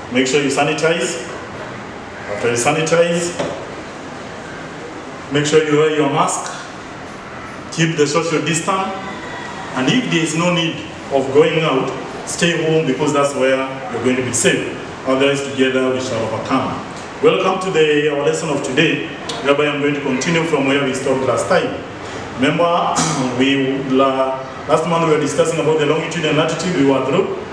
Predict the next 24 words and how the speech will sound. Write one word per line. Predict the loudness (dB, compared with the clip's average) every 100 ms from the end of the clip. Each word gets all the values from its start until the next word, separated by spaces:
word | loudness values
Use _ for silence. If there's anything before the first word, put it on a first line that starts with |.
| -10 -10 2
Then | 4 4
I | 2
introduced | 2 0 0 0 2
you | 0
to | 0 2 4 4 4
our | 2
chapter | 0 0
number | 0 2 2
eight, | 2 -2 -8 -10 -14 -6 -2
which | 2
is | 2 2 0 0
concerning | 2 2 2 2 2 2
the | 2 4 2 0 -2 0
area | 2 4 2
and | 2
approximation. | -2 -2 -2 2 2 2 -4 -8 -10 -10 -10 -10 0
And | 2
I | 2
say | 2 2 2 -2 -6 -10 -6 2
there | 4
are | 4 2 2
different | -2 2 2 2 -2 -6 -6 -6 -8 -4 2
ways | 4 2 0 -2
of | 0 2